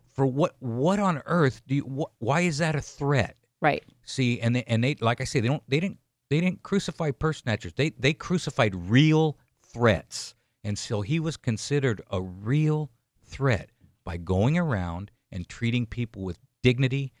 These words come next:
Speaker 1: gentleness, kindness. And so that's how debased a human mind can get, to see a harmless, humble person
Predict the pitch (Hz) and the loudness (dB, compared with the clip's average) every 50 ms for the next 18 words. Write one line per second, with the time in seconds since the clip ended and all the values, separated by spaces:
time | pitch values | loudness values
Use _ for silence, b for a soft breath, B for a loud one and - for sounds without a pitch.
0 | _ _ _ _ _ - 107 110 113 113 - 127 117 123 123 120 - - - _ | _ _ _ _ _ 2 4 4 4 4 2 -2 -2 -2 -2 -4 -6 -10 -20 _
1 | _ _ _ _ _ - - 110 110 110 110 104 104 113 110 - - - _ _ | _ _ _ _ _ 0 2 4 4 4 4 2 0 -2 -4 -6 -12 -20 _ _
2 | _ _ _ _ _ - 113 98 95 92 - - - 113 101 107 98 90 85 117 | _ _ _ _ _ -2 0 0 0 0 -2 -2 0 2 2 2 0 -2 2 4
3 | 117 139 165 180 - - - - 135 131 139 127 110 113 95 95 101 117 123 135 | 4 4 4 2 -2 -6 -10 -8 -6 -6 -6 -4 -4 -6 -4 0 2 4 4 4
4 | 127 - - 113 - - 113 113 120 123 120 110 101 98 101 104 107 110 120 117 | 2 -2 -4 -8 -6 -4 -2 0 0 0 0 -2 -2 -2 -2 -2 -2 -4 -4 -6
5 | - - - 101 95 90 85 98 110 101 92 - _ - 104 92 - - - 117 | -8 -10 -10 -10 -10 -8 -4 -2 -2 -2 -2 -6 _ -6 -6 -6 -6 -4 -4 -2
6 | 104 101 95 90 107 113 117 123 123 120 113 104 - - 120 117 113 104 101 - | -2 -2 -2 -2 -2 -2 -2 0 -2 -2 -4 -6 -6 -8 -6 -6 -4 -4 -6 -4
7 | - 123 123 123 - - 90 85 85 | 0 0 0 0 0 -4 -8 -8 -10